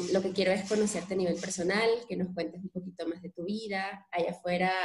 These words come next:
somos muchas las que pensamos que, eh, estas directoras o estas mujeres gr-, de grandes carreras de éxito, em, tuvieron o lo hicieron todo perfecto y por eso llegaron a donde están.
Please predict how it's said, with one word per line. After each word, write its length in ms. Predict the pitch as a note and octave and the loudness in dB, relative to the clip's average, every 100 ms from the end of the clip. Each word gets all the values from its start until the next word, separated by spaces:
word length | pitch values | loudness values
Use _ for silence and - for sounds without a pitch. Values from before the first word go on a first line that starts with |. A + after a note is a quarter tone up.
| E3 - - | 0 -4 -2
somos 200 | F#3 G3 | 0 4
muchas 420 | G#3+ G#3 G3+ G3+ | 6 4 2 -2
las 140 | F#3+ | -2
que 100 | - | -6
pensamos 480 | - D#3+ - D#3+ F#3 - | -6 -6 -6 -6 -6 -4
que, 240 | G3 F3 - - - - _ | 0 0 -2 -14 -20 -20 _
eh, 400 | - F3 E3 - - | 2 4 6 2 -2
estas 320 | F3+ F3 G3+ | -6 -2 0
directoras 920 | F#3+ F3+ F3+ - F3+ F3 F3 F3 F#3 F#3 | 2 0 -2 2 6 6 6 4 0 -6
o 20 | |
estas 320 | D#3+ - F3 | -8 -10 -10
mujeres 400 | F3 F#3+ E3+ F#3+ | -6 0 2 2
gr-, 220 | F#3+ - - | 0 -2 -6
de 320 | - E3+ E3+ - | 2 2 2 2
grandes 320 | F3 F3 - | 2 4 2
carreras 380 | G3+ F#3 E3+ F3+ | 0 0 0 2
de 140 | F3 | 2
éxito, 580 | E3+ - G3 - A#3 C#4 - - _ | 2 -2 -4 2 2 0 -16 -20 _
em, 960 | - F3+ F3 E3 D#3+ D#3 D#3 D3+ D3+ - _ _ - - _ - | 2 4 6 6 8 8 6 4 0 -2 _ _ -20 -20 _ 2
tuvieron 720 | F3+ F3 F3 F#3 G3 F3+ F#3 | 6 6 6 6 6 4 2
o 80 | F3+ | 2
lo 80 | F3 | 2
hicieron 380 | F3+ F3 G3 F#3+ | 4 4 4 8
todo 260 | G3+ G#3+ | 8 8
perfecto 680 | G#3+ F3+ F3+ E3+ F3 D4 - | 6 0 2 2 2 -2 0
y 80 | G3 | -4
por 160 | F#3 E3+ | -2 -2
eso 140 | F3 | 0
llegaron 380 | F3+ F#3 E3 F#3+ | 2 2 2 2
a 120 | G3 | 0
donde 160 | F3+ - | -2 -4
están. 500 | - F3 A3 F4+ | 0 2 2 0